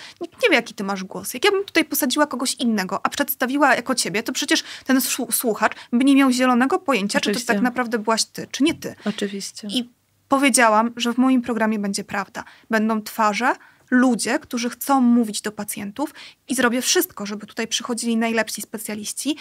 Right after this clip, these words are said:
Speaker 1: najbardziej bliscy pacjentom, którzy udowadniają swoją pracą,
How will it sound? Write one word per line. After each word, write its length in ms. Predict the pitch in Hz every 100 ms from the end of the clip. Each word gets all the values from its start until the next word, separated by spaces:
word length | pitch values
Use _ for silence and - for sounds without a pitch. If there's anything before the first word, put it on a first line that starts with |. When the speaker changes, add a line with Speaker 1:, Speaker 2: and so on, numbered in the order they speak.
| - -
Speaker 1:
najbardziej 800 | 240 247 220 208 - 254 233 220
bliscy 500 | 208 240 - 214 208 - _
pacjentom, 720 | 247 240 247 208 208 233 302 - _
którzy 360 | - 240 240
udowadniają 640 | 233 226 240 240 240 254 240
swoją 320 | - 233 220
pracą, 380 | 233 220 208